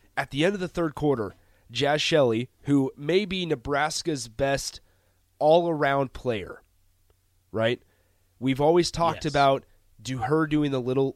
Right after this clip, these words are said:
Speaker 1: little, little things well, the extremely little things that you don't necessarily see on a stat sheet, that you don't necessarily s-, like the effort, right? Jaz Shelley going into the fourth quarter, if you guys missed this,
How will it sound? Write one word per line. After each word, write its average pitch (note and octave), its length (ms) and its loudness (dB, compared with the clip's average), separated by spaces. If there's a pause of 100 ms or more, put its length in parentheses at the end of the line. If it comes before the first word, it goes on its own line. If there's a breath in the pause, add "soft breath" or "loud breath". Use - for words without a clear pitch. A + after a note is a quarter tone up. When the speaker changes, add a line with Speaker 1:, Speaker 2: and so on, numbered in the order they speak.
Speaker 1:
little, E3 300 0
little D3+ 260 0
things A#2+ 320 -4
well, G#2 360 -8 (500)
the G2+ 140 -12
extremely F3+ 420 0
little E3+ 220 4
things D3+ 320 -2
that A#2 280 -4
you C3 140 -6
don't F3+ 200 2
necessarily E3 460 -2
see C#3 240 -4
on D3+ 140 -2
a D3 40 -6
stat B2+ 300 -4
sheet, A#2 320 -8 (300 soft breath)
that G#2 160 -4
you A#2 140 -4
don't D#3 160 0
necessarily D3 460 -2
s-, - 140 -8
like B2+ 160 -4
the - 160 -8
effort, - 440 -10 (100)
right? G#2+ 280 -6 (1160)
Jaz D#3 280 2
Shelley F#3 360 2
going D3 240 2
into C#3+ 160 0
the B2 80 -4
fourth C3 280 -2
quarter, A#2 240 -2
if G#2+ 140 -6
you C3 100 -6
guys C3 200 0
missed A#2 240 -6
this, G#2 260 -8